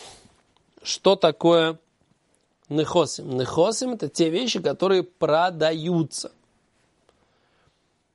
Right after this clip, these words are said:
То есть что-то, что может быть,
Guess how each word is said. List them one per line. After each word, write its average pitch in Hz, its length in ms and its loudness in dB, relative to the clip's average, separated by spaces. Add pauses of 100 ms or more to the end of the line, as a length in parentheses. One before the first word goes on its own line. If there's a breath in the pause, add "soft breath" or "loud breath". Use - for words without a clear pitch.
(680)
То - 60 -20
есть - 280 -20
что-то, 202 400 0
что 143 200 0
может 151 320 -2
быть, 139 340 -4